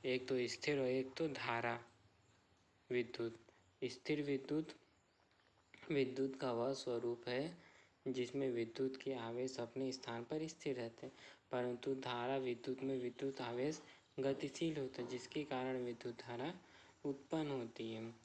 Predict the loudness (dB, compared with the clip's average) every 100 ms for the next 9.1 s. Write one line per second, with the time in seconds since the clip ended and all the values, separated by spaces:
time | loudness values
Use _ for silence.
0 | -20 -20 -20 _ -6 -2 2 4 2 2
1 | 0 2 0 2 2 2 2 2 0 0
2 | -4 -18 -20 -12 -2 0 0 -2 0 0
3 | 0 -2 -2 0 0 0 -4 -10 -16 -8
4 | 0 0 2 2 0 0 0 2 2 0
5 | 0 0 0 0 -2 -2 -2 -2 0 0
6 | -2 0 0 0 -2 -4 -8 -16 -20 -20
7 | -20 -12 0 0 0 -4 0 2 4 2
8 | 2 2 2 2 2 0 2 -2 0 -2
9 | -2